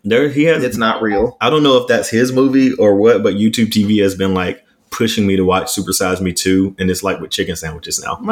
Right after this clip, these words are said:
Speaker 2: not watching that shit.
Speaker 1: Yeah, I'm <laughs>
Speaker 2: 'Cause I was like, the first time, 'cause he, 'cause here's the thing that, that, um, throws all of his shit, like, throws kind of his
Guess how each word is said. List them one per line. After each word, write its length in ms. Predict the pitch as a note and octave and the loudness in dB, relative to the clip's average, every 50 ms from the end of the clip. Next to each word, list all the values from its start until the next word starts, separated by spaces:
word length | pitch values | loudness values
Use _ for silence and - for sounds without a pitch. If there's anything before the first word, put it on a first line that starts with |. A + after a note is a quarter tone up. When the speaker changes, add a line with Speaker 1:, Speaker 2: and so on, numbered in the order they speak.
| A3 E3 | 0 0
Speaker 2:
not 140 | G#2+ G2+ - | -2 -2 -4
watching 200 | - - - - | -8 -10 -10 -12
that 100 | - - - | -14 -10 -10
shit. 140 | - - - | -6 -2 0
Speaker 1:
Yeah, 120 | G3 F#3 | 0 0
I'm 140 | - G#3 A3+ | 0 0 0
<laughs> 400 | A3+ - - - - _ - - F#4 E4+ - - - - A#3+ - - D#4+ D#4 - _ | 0 -2 -4 -14 -20 _ -8 -4 -2 -2 -2 -2 -6 -10 -12 -6 -2 -2 -2 -2 _
Speaker 2:
'Cause 160 | - G#3+ G#3+ | -2 0 2
I 60 | A#3+ A#3+ | 2 2
was 60 | B3 | 2
like, 160 | B3 A#3+ G#3+ G3+ | 2 2 2 0
the 100 | G#3 G#3+ | 0 0
first 300 | G#3 A#3+ A#3+ C4 B3+ - | 2 2 2 0 0 -2
time, 340 | E3+ C#3+ C3 B2 A#2 A#2+ - - _ - - - - - | -2 0 0 0 -2 -4 -8 -14 _ -20 -20 -18 -8 -2
'cause 180 | - C#4+ C#4 | 2 2 2
he, 100 | D4 C4+ - | 2 2 0
'cause 320 | - C4 B3+ A#3+ B3 A3 - | 0 0 0 0 0 -4 -4
here's 220 | A3 C4 C#4+ C4+ | -2 0 0 2
the 80 | A#3 F#3 | 0 0
thing 200 | E3 C#3+ C3 B2 | 0 0 0 0
that, 220 | A#2 A2 - _ _ - - | 0 -2 -4 _ _ -10 -4
that, 220 | B2+ A#2+ A2 - - _ _ _ _ - | -2 0 0 -2 -4 _ _ _ _ -2
um, 380 | A#2+ A2+ G#2 G#2 G2+ F#2 - - _ _ _ _ _ _ _ _ _ - - - _ _ - | 0 0 0 0 -2 -4 -6 -12 _ _ _ _ _ _ _ _ _ -20 -20 -20 _ _ -2
throws 520 | C3+ C3+ C#3 D3 D3 D3+ C#3+ C#3 C3 C3 | 2 2 4 4 4 4 2 0 0 -2
all 320 | - - - B2+ B2+ B2+ C3 | -4 -4 -2 0 0 0 0
of 100 | A#2+ - | 0 0
his 560 | C3 A#2+ A#2 A2 G2 - - - - - _ _ _ _ - - - - _ _ _ _ _ _ _ _ | 0 0 0 -2 -2 -4 -8 -10 -10 -16 _ _ _ _ -14 -14 -14 -16 _ _ _ _ _ _ _ _
shit, 280 | - - - C#3+ C3+ - | -6 -4 -2 -4 -2 -2
like, 280 | C#3+ C3 C3 B2 - - - _ _ _ _ - _ _ | -2 -2 -2 -2 -6 -12 -20 _ _ _ _ -20 _ _
throws 480 | - D#3+ D#3+ E3+ F#3+ F3+ E3 D#3 C#3+ C#3 | 0 2 2 4 2 2 0 0 -2 -4
kind 260 | - - D#3+ B2+ B2 | -6 -6 -4 -2 -2
of 60 | C3+ C#3 | 0 0
his 240 | D3 B2+ A#2+ - | 0 0 0 -4